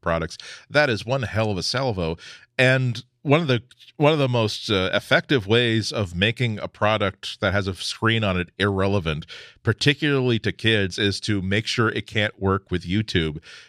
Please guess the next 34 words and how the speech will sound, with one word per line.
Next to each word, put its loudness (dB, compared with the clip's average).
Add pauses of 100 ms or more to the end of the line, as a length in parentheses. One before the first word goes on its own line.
(100)
Because -2
it's, -4 (260)
how 4
many, -2
how 2
many 2
<laughs> 0
times 0
we're, 2
we're, 0 (220)
we're 4
none 0
of -2
us -2
teenagers -2
anymore. -4 (540)
But, 2
and 0
so 0
how 0
many -2
times 0
have 0
you, 0
like, 0
just -2
been -2
in, -4
in -2
your 0
daily, 0
like, -2
news 0
feed, 0